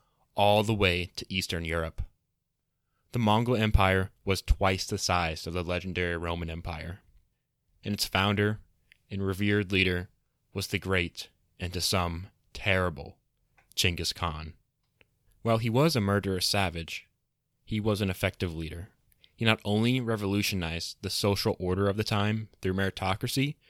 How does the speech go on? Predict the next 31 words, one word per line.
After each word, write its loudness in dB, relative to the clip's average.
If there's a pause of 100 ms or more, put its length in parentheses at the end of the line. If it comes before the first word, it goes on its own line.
(320)
but 2
also 0
established -2
things -2
like -4
the -2
world's -2
first -4
postal -2
system -8 (440)
and -2
accelerated 2
the -8
path 0
to -4
the -6
gunpowder -2
era. -4 (800)
With -2
his 4
leadership, 0 (260)
he 0
helped -2
transform 0 (100)
warring 0
tribes -4
into -6
a -2
united -2 (100)
Mongol -4
dragon, -4